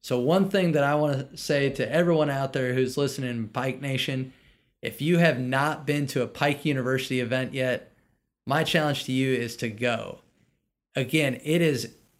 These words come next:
awesome to see Pi Kappa Alpha outside of your own campus. I remember back when I was an undergraduate, first time attending Pike University with me and some of my chapter brothers,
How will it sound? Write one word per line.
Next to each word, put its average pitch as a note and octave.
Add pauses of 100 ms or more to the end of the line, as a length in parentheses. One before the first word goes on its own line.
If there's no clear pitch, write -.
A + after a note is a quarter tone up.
(380)
awesome C#3+
to A2+
see B2+
Pi C#3
Kappa C#3
Alpha B2
outside B2
of A#2
your A#2
own A#2
campus. - (100)
I C#3+
remember C#3+
back C3+
when C3
I C3+
was C3+
an C3
undergraduate, B2+
first D#3+
time D3+
attending C3+
Pike C3
University B2+ (300)
with A2+
me C3+
and C3+
some D3
of C3+
my B2
chapter C3+
brothers, B2+